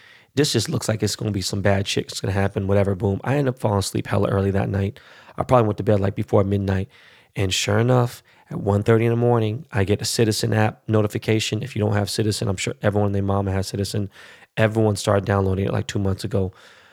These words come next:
But Citizen app is the craziest app, and it's fucking, it's way more popular than Nextdoor app.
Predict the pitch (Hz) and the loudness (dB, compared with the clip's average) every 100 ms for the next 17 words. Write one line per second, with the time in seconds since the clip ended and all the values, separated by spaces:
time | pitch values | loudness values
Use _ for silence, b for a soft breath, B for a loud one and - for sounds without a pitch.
0 | B - - - 127 - 107 104 104 104 | B -8 -2 2 2 2 2 0 0 -2
1 | 90 - - 107 104 104 107 104 - 113 | -4 -4 0 0 0 0 0 0 -2 -8
2 | - - 110 120 - 101 110 110 107 101 | -6 -6 -6 -8 -6 -4 0 2 2 4
3 | 107 101 101 101 104 - 107 101 101 | 4 4 0 -2 -2 0 0 2 0